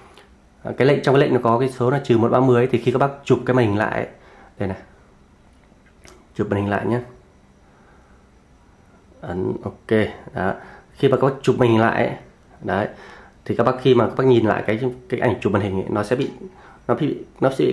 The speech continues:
cắt lẹm một phần ở cái dưới cái đáy này. Đó, bác có thể thấy không? Thì, à,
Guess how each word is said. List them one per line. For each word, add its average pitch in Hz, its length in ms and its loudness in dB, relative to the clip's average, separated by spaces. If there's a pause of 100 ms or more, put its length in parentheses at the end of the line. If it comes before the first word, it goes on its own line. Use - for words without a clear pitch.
cắt - 160 -4
lẹm 139 300 2
một - 220 -2
phần 101 320 0
ở 90 160 -6
cái 98 100 -8
dưới 110 160 -4
cái 120 80 -2
đáy 113 140 2
này. 123 200 0 (500)
Đó, 110 320 0 (560)
bác 107 120 -2
có 123 60 2
thể 98 60 2
thấy 95 140 -2
không? 113 180 0 (460)
Thì, 107 200 2
à, 98 200 2